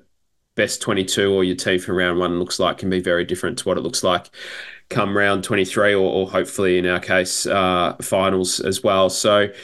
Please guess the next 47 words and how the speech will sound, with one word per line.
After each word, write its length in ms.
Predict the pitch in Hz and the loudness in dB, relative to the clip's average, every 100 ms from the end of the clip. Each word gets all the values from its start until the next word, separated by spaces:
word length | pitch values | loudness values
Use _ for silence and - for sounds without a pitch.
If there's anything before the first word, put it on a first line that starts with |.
| - - - | -20 -18 -2
uh, 180 | 117 113 | 2 4
yeah, 180 | 170 117 | 4 4
we 80 | 120 | 4
need 160 | 139 | 2
to 40 | 139 | 0
keep 200 | 131 113 | 0 2
in 80 | 110 | 2
mind 200 | 107 104 | 2 2
we 80 | |
also 320 | 104 104 - 98 | 0 0 0 0
have 200 | 104 98 | 0 0
an 80 | |
opposition. 720 | 95 101 95 120 - 113 110 87 | 0 0 0 2 4 2 2 -2
Our 120 | 104 107 | 0 2
round 280 | 107 107 | 4 2
one 100 | 107 | 2
opponent 420 | 98 - 101 101 95 | 0 0 0 2 2
in 120 | 95 | 0
Hawthorn 480 | 107 101 - 104 87 | 0 0 0 -2 0
plays 440 | 104 95 90 - - | 2 2 0 -6 -10
very 480 | 110 113 113 110 | -2 2 4 4
different 320 | 98 101 101 95 | 2 -2 -4 -2
brand 240 | 95 92 | 0 0
of 80 | 90 | -2
footy 400 | 101 92 92 - | 0 0 0 -2
to 160 | - 104 | -2 0
our 100 | 92 | 2
round 240 | 92 92 | 2 0
two 160 | 92 98 | 0 -2
opponent 400 | 87 98 90 87 | -2 -2 -2 0
in 80 | 85 | -2
Sydney. 400 | - 98 98 90 | -2 0 0 0
So, 340 | - 92 90 | 0 0 0
so 200 | - 98 | 0 -2
the 100 | 92 | 0
approaches 500 | 92 - 90 - 92 | -2 -2 -2 -2 -4
to 100 | - | -2
those 240 | 87 87 87 | -2 -2 -2
games 340 | 90 90 90 | -2 0 -2
in 80 | 92 | -4
terms 300 | - 90 90 | -2 -4 -4
of 40 | |
team 220 | - 87 76 | -6 -6 -2
selection 500 | 95 85 - 90 - - - - | -4 -2 -4 -4 -6 -14 -16 -14
can 160 | - 110 | -6 -2
be 100 | 95 | 0
different. 480 | 110 131 143 127 | 0 0 0 0